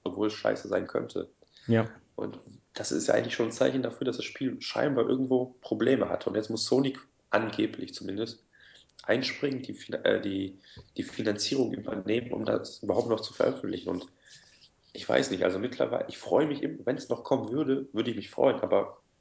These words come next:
Speaker 1: ich weiß nicht, ob's meine Erwartungen erfüllen kann. Weil ich glaube, irgendwo ist da ordentlich was schiefgelaufen.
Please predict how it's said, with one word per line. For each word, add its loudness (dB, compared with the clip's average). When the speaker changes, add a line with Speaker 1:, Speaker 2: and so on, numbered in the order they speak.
Speaker 1:
ich -18
weiß 4
nicht, -2
ob's -6
meine 4
Erwartungen 2
erfüllen -4
kann. -4
Weil -2
ich -14
glaube, 4
irgendwo 2
ist -6
da 0
ordentlich 2
was -4
schiefgelaufen. -2